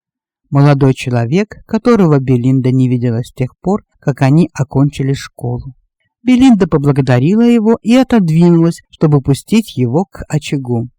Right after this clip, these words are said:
«Я слышал, ты работаешь медсестрой», заметил он, аккуратно укладывая дрова. Белинда кивнула,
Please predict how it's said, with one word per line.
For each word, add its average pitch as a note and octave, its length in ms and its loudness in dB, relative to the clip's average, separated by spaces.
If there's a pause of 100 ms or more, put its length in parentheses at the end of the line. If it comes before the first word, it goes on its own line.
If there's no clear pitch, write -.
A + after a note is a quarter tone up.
(460)
«Я D#3+ 200 -2
слышал, E3+ 380 -2
ты F3+ 140 0
работаешь D#3 500 0
медсестрой», C#3+ 760 -4 (520)
заметил C3+ 640 -2
он, F#3+ 280 -2 (240)
аккуратно D3+ 640 -2
укладывая C3+ 560 -2
дрова. B2+ 440 -4 (580)
Белинда A3 420 2
кивнула, C#3 720 0